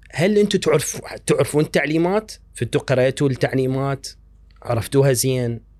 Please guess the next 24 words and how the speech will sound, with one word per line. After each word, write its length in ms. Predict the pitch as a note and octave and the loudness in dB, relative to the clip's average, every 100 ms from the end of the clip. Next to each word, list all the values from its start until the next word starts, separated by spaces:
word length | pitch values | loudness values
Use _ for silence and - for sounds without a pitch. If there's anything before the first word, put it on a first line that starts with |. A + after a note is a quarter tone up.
| - | -18
سألتوا 400 | - C3 A#2+ A#2+ | -4 0 0 0
محامي؟ 800 | A2 - C3 B2+ C3 B2+ B2 A#2+ - - - - | 0 0 -2 0 0 0 -2 -4 -12 -20 -20 -12
استشاريتوا 680 | - A#2 C3 B2 B2+ B2 A#2+ | -4 0 2 4 4 2 2
واحد؟ 520 | B2 A#2+ - A#2+ G#2 - - - | 2 0 0 -2 -4 -16 -20 -16
عرفتوا 320 | G#2 A2+ - | -8 -6 -2
البروسيس؟ 540 | B2 A#2 A#2+ A2+ A#2 - | -2 0 0 0 0 -2
حضرتوا 460 | G#2+ A2 A#2 - | -4 -4 -4 -2
أوراقكم؟ 600 | A2 A2 A#2 A2 - A#2 C#3+ - - - | -4 -2 -4 -6 -10 -10 -10 -20 -20 -6
أنا 180 | F#3+ D3 | -2 0
أتوقع 380 | E3 E3 - - | 0 -2 0 -4
بأنه 300 | C3+ B2+ B2 | -2 -2 -4
كثير 320 | - D#3 C#3 | -4 -2 0
من 120 | C3+ | 0
عندهم 360 | B2 C3 C#3 A#2+ | -4 -4 -6 -6
حيقولوا 320 | G#2+ G2 F#2+ | -8 -8 -8
لك 220 | F2 - | -8 -12
لا. 120 | E2 - - - - | -16 -18 -20 -20 -8
ما 80 | D3+ | -4
أتوقع. 560 | D3 C#3+ - - - - - - - - - - - D3 D3+ D3+ D3+ D3 - - - - - | 2 2 2 -4 -12 -12 -20 -20 -20 -20 -20 -20 -16 -12 -8 -8 -10 -12 -16 -20 -20 -16 -4
سوي 360 | - G3 A3 | 2 2 4
واجبك 480 | F3 F#3+ F#3+ C3 F2 | 4 4 2 0 -2
زين. 400 | G2 D3 C#3+ - - - - - - | -2 -2 -4 -6 -18 -20 -20 -20 -14
حضر 380 | - C#3+ G3 D3+ | -8 0 2 4
أوراقك. 800 | A2+ A#2 D3 E3 G3+ G#3 - | 2 4 2 0 -2 -2 -12